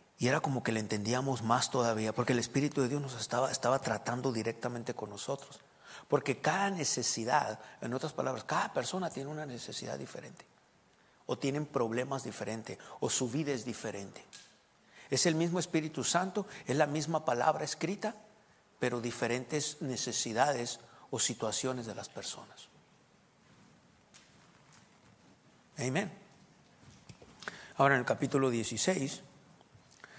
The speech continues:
versículo trece, donde mismo estamos en el mismo evangelio ahí.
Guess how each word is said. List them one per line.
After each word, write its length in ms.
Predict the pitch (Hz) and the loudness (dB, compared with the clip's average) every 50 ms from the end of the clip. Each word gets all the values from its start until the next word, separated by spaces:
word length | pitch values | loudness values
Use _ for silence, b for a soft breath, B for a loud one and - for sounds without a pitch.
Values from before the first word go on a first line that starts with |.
| B B B B B B B B B B B B B B B B B B B B B - B B B B B B B B B | B B B B B B B B B B B B B B B B B B B B B -10 B B B B B B B B B
versículo 480 | - 123 117 - 143 127 - 131 127 120 | 0 2 4 4 4 4 4 4 4 6
trece, 560 | - - 175 196 185 - - 135 139 165 175 B B B B B B B B B B B B B B B - - | 6 4 4 6 6 4 4 4 2 2 0 B B B B B B B B B B B B B B B -12 -6
donde 260 | 139 127 120 120 123 | -4 -2 0 0 0
mismo 220 | 117 123 135 131 147 | 0 0 -2 -2 -4
estamos 400 | - - 151 135 131 131 - - | -2 2 2 2 2 0 -2 -4
en 80 | 123 | -4
el 60 | 120 | -4
mismo 240 | 120 120 120 127 131 | -4 -4 -2 -2 -2
evangelio 460 | 120 120 117 - - 120 120 127 123 | -2 -2 -2 -4 -4 -6 -4 -4 -4
ahí. 140 | 123 135 139 | -6 -6 -6